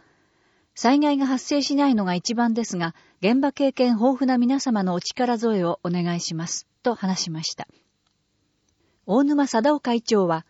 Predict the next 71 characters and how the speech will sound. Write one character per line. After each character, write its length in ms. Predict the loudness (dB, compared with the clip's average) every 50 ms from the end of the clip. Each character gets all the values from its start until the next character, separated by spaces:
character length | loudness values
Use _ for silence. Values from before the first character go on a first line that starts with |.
| _ _ _ _ _ _ _ _ _ _ _ _ _ -10
市 180 | -6 -2 0 2
民 180 | 4 4 2
の 140 | 2 0 -2
た 100 | -2 -2
め、 180 | -2 -4 -4 -6 _ _ _
協 180 | 0 2 2 2
会 220 | 2 0 0 0
三 240 | 0 2 2 2 2
十 180 | 4 4 4 4
四 240 | 4 2 2 2
社 100 | 0 0
で 140 | -2 -2 -4
力 400 | -4 -6 -6 -4 -4 -2 -2 0
を 80 | 0 0
合 80 | 0
わ 140 | 0 0 -2
せ、 240 | -4 -6 -6 -6 -8 _ _ _ _ _ -2
建 180 | 0 2 2 2
設 240 | 0 -2 -2 0
業 240 | 2 4 4 4 2
の 120 | 2 0 -2
技 140 | -2 -2
術 260 | -4 -4 -4 -4 -6 -4
と 140 | -4 -4
機 140 | -4 -2 0
動 180 | 2 4 4 2
力 300 | 2 -2 -2 0 0 0
を 80 | 0
生 120 | 0 -2 -6
か 140 | -8 -6 -6
し、 260 | -6 -6 -8 -10 -16 _ _
復 200 | -8 -8 -6 _
旧 180 | 0 2 2 4
に 120 | 2 2
努 220 | 0 -2 -4 -2 -2
め 140 | -2 -2
ま 120 | -4 -4 -6
す、 180 | -6 -8 -8 _ _ _ _ -6
と 140 | -6 -6 _
語 220 | -6 -6 -4 -2 -2
り 100 | -2 -2
ま 120 | -4 -4
し 100 | -8 -8
た。 160 | -10 -10 -16 _ _ _ _ _ _ _ _ _ _ _ _ _ _ _ _ _ _ _ -2 0
協 140 | 0 0 0
定 200 | 0 -2 -4 -2
書 180 | -2 0 0 0
を 60 | 0
手 140 | -2 -2 -2
に 180 | -2 -4 -6
関 300 | -6 -2 0 2 2 2
係 160 | 2 0 -2
者 140 | 0 0 -2
の 100 | -2 -2
方 240 | -4 -4 -4 -2 -2
四 160 | 0 0 2
人 220 | 2 2 2 2 2
並 200 | 0 0 2 2
ん 60 | 0
だ 100 | 0 0
写 140 | -2 -4 -2
真 180 | 0 0 0
が 140 | 0 -2 -2
掲 160 | -4 -4 -4
載 160 | -4 -4 -6
さ 140 | -4 -4 -4
れ 100 | -4 -4
て 120 | -4 -6 -6
い 100 | -6 -6
ま 160 | -6 -6 -6
す。 260 | -6 -8 -8 -12